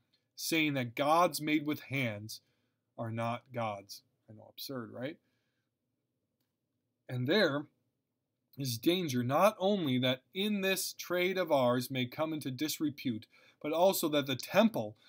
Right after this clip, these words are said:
of the great goddess Artemis may be counted as nothing,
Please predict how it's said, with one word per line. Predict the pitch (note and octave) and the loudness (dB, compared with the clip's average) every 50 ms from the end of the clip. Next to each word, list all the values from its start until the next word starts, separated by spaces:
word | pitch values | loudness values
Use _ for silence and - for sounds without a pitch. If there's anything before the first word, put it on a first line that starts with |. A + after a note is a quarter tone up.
| _ _ _ | _ _ _
of | C#3 C3 B2+ | -4 -4 -2
the | C#3 B2+ | -2 -2
great | B2 A#2 B2+ D3 E3 G#3 A3 E3 D3 | -2 0 2 4 4 4 2 0 -2
goddess | B2+ D#3+ D3+ D3+ E3+ F#3 G3 G3+ - - - - | 4 8 8 10 8 8 4 2 -2 -4 0 2
Artemis | D#3+ D#3+ D#3+ C#3+ B2 A2+ A#2 A#2+ - C#3+ | 4 4 4 2 0 -2 -4 -6 -6 -4
may | C3 B2+ B2+ | -4 -2 -2
be | B2+ B2+ | -2 -4
counted | B2 - - D3 D#3 C#3+ - D#3+ D#3 | -6 -6 -6 -6 -6 -6 -6 -8 -8
as | D#3 C3+ B2+ | -8 -8 -8
nothing, | B2 B2 C3 C#3 C3 - - A2+ G#2 A2+ | -8 -4 -4 -4 -4 -6 -8 -12 -14 -16